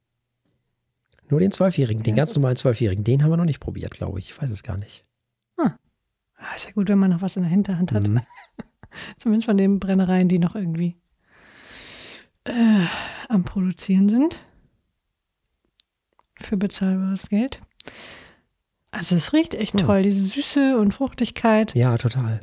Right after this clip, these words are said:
Speaker 2: Da, äh, es macht schon Lust auf mehr. Bin ja kein großer Rum-Fan eigentlich, aber so, äh, also außer, keine Ahnung, <laughs> zum Kochen.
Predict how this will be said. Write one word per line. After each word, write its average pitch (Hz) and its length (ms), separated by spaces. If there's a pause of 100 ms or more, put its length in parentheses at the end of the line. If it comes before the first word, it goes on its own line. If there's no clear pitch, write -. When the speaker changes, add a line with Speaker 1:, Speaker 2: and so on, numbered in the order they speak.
Speaker 2:
Da, 202 720
äh, 185 40 (320)
es - 140
macht 202 240
schon 208 180
Lust 202 220
auf 214 140
mehr. 202 260 (1700)
Bin 226 100
ja 226 60
kein 240 180
großer 226 280
Rum-Fan 208 480
eigentlich, 185 460
aber 190 200
so, 202 260
äh, 202 160
also 196 300
außer, 190 460 (260)
keine 202 180
Ahnung, 196 300 (180)
<laughs> - 600
zum 214 200
Kochen. 233 400